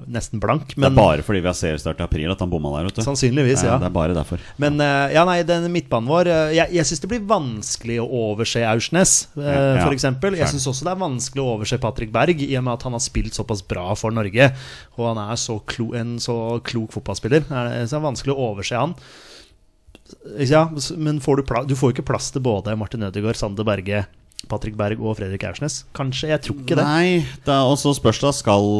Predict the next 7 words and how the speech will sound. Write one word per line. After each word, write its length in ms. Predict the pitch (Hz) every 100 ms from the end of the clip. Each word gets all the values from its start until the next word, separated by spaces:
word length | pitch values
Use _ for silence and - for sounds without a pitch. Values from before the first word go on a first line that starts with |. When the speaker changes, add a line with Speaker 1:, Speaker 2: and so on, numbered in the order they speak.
| 104
Speaker 2:
for 80 | 104
eksempel, 640 | 101 90 - 98 95 95 -
skal 420 | - 87 78 82 82 85 90
Alexander 360 | 87 85 85 82
Sørloth 240 | 85 90
spille 160 | 98 92
høyrekant? 720 | 98 101 104 110 113 - -